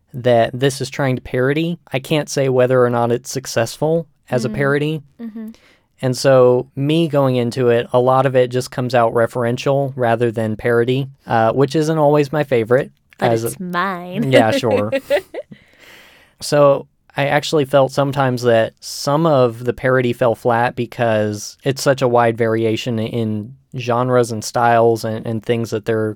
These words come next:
Speaker 1: trying to pull together,
Speaker 2: Mm-hmm.
Speaker 1: uh, rather than just focusing on the punk rock aesthetic that it kinda sets up from the beginning.
Speaker 2: Sure.
Speaker 1: Uh, that said, the, the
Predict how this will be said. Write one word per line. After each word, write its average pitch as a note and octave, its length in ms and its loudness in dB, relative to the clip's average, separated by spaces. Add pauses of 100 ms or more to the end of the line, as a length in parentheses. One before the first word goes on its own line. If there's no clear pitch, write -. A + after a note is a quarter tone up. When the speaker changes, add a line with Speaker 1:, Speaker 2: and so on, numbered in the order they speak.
(160)
Speaker 1:
trying A#2+ 240 -4
to - 60 -6
pull A#2 180 -2
together, A#2 540 0 (140)
Speaker 2:
Mm-hmm. G#3 260 -12 (460)
Speaker 1:
uh, A#2 240 2
rather C3 360 4
than A#2+ 260 0
just B2+ 320 0
focusing A#2+ 480 0
on A2 120 -2
the G#2+ 60 -4
punk A2+ 300 -4
rock G#2+ 380 0
aesthetic G#2+ 540 -4
that A2+ 260 -2
it C3 120 -4
kinda A2+ 200 -6
sets - 280 -8
up - 180 -10
from A2 160 -6
the G#2 60 -6
beginning. C3+ 500 -10 (320)
Speaker 2:
Sure. C#4+ 200 -12 (400)
Speaker 1:
Uh, A2 240 -2
that D#3+ 260 2
said, C#3 420 4
the, B2+ 400 2
the B2 380 4